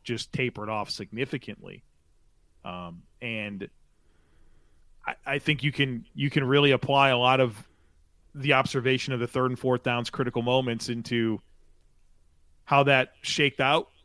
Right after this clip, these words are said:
You know, I know that he was very clutch at times in that N C State game for sure. Um,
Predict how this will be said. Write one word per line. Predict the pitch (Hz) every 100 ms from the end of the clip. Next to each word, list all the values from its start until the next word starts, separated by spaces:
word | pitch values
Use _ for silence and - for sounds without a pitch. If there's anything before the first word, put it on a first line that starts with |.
| -
You | 139
know, |
I | 127
know | 135 131
that | 123
he | 131
was | 123
very | 131 131
clutch | - 135 143 -
at | 120
times | 131 131 131
in | 123
that | 117
N | 123 127
C | 120
State | - 131 143
game | 131 123
for | 107 110
sure. | - 135 147 98 - _
Um, | 110 110 107 98 92